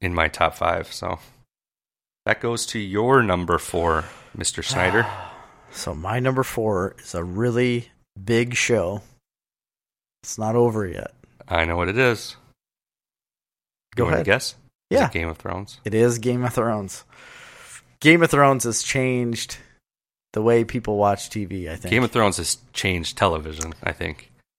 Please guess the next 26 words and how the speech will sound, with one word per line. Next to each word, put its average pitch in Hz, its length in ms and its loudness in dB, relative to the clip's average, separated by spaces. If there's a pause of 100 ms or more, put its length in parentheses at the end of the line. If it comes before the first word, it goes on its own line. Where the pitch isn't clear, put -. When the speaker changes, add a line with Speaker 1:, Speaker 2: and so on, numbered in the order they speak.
(340)
Speaker 2:
In 131 140 -2
a 127 60 0
big 117 240 2
way. 90 300 0 (140)
Speaker 1:
Yeah. 85 200 0 (180)
Speaker 2:
And 107 500 -6 (1300)
Speaker 1:
Now 104 200 8
everybody's 98 480 2
Speaker 2:
Um, 120 100 2
Speaker 1:
chasing 110 520 4
to - 120 -6
be 98 240 0
the 87 220 2
next 92 260 0
Game 82 220 -2
of 76 80 -6
Thrones. - 360 -8
Speaker 2:
Correct. 151 480 4
Speaker 1:
It's 107 120 0
probably 127 420 6
the 98 180 0
biggest 98 340 2
show 87 240 2
of 80 100 0
all 80 140 -2
time. 78 280 -10